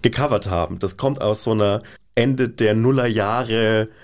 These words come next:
Herangehensweise, dass man, dass es halt Klickzahlen bringt auf MySpace, wenn man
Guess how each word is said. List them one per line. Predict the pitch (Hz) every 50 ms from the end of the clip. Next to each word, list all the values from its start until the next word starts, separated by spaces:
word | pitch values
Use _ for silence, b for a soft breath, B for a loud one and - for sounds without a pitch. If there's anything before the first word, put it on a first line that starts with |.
| B
Herangehensweise, | B - 104 107 101 104 120 117 113 110 110 104 - - 107 101 101 101 101 101 - - 104 98
dass | 98 - - 104 98 - - -
man, | 107 101 98 95 98 101 -
dass | - 101 98
es | 107 98 -
halt | 104 92 90 - - - - -
Klickzahlen | - - 117 - 160 - - - 120 113 117 110
bringt | 110 110 110 110 -
auf | 92 95 - -
MySpace, | 101 101 110 110 - - - 101 101 104 101 - B B B B B B B
wenn | - 113 113 117 117
man | 110 104 101 101 101 98